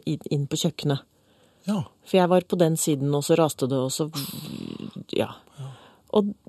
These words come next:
Speaker 1: det var ikke småtteri.
Speaker 2: Bak døren?
Speaker 1: Nei.
Speaker 2: Nei. Hvor-, hvorfor plasserer man dette bak døren, hvor det
Speaker 1: Nei,
Speaker 2: åpenbart
Speaker 1: det
Speaker 2: er
Speaker 1: er jo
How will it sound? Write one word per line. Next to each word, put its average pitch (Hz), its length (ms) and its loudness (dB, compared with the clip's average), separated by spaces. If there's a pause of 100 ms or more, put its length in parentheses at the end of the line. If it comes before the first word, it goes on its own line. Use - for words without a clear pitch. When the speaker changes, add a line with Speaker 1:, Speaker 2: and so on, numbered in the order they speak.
(960)
Speaker 1:
det 233 140 8
var 190 200 8
ikke 190 200 2
småtteri. 254 640 2 (880)
Speaker 2:
Bak 160 260 0
døren? - 200 -8 (440)
Speaker 1:
Nei. - 180 -14 (380)
Speaker 2:
Nei. 123 100 -2 (320)
Hvor-, 165 340 -2
hvorfor 165 280 0
plasserer 135 340 0
man 151 180 0
dette 165 240 -4
bak 127 220 0
døren, 139 220 0
hvor 143 120 0
det 147 60 -6
Speaker 1:
Nei, 143 80 0
Speaker 2:
åpenbart 139 400 2
Speaker 1:
det 208 120 10
Speaker 2:
er 226 120 6
Speaker 1:
er 160 60 4
jo 160 40 6